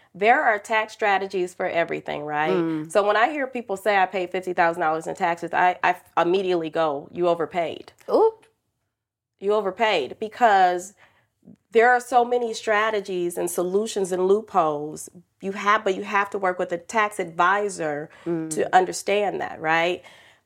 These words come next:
Speaker 1: When I'm talking to clients, I just talked to a client yesterday, and she was like, "We paid seven thousand dollars in taxes." So I just looked over their last two years of tax returns, and she was like, "Last year, the year before, we paid ten thousand. Last year, we paid seven thousand." And I'm like,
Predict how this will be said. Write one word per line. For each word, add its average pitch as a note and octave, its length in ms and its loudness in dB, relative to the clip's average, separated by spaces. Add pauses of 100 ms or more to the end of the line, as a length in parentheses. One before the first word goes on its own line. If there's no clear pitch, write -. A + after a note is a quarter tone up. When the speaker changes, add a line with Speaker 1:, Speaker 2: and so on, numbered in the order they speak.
(120)
Speaker 1:
When G3 140 2
I'm A3 160 4
talking A#3+ 420 0
to F3+ 120 -8
clients, F3 400 0
I G3 80 0
just G#3 160 -6
talked F#3+ 220 0
to F#3+ 60 -4
a F#3 40 -8
client F#3 320 0
yesterday, E3 800 -2
and E3 280 0
she F3 200 -6
was F3 160 -6
like, E3 160 0
"We F#3+ 100 -2
paid F#3+ 240 0
seven F3 240 0
thousand E3+ 240 -2
dollars E3 240 -2
in E3+ 60 -4
taxes." G3 380 -4
So G3+ 80 0
I F#3+ 240 0
just B3+ 200 -2
looked G#3 220 0
over F#3 180 2
their F3 220 0
last E3+ 420 -2
two G3+ 60 -6
years F3 200 -4
of E3+ 80 -6
tax E3 320 -6
returns, D#3 580 -6 (580)
and F3+ 140 -4
she - 80 -10
was F3+ 60 -4
like, F3 140 2
"Last B3+ 300 2
year, B3 140 -4
the G3+ 100 -6
year G#3+ 140 2
before, G#3+ 300 0
we F#3+ 100 0
paid F3+ 260 -2
ten A3+ 180 -2
thousand. G3+ 420 0
Last E3 240 -4
year, - 80 -10
we - 60 -12
paid - 220 -12
seven G#3+ 240 -2
thousand." G3 560 -2
And G#3 160 -2
I'm A3 80 -4
like, G3 260 0